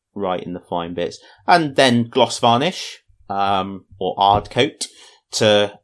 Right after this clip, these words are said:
to make it shiny. And then I put,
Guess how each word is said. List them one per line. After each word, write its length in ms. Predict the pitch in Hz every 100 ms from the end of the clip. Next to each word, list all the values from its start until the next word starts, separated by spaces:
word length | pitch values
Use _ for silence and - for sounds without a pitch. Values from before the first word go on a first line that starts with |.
| _
to 140 | - 104
make 220 | 101 -
it 120 | 82
shiny. 760 | - 135 165 226 359 359 320 _ _ _ _ _ _ -
And 120 | 107
then 120 | 113
I 140 | 117 110
put, 320 | - 120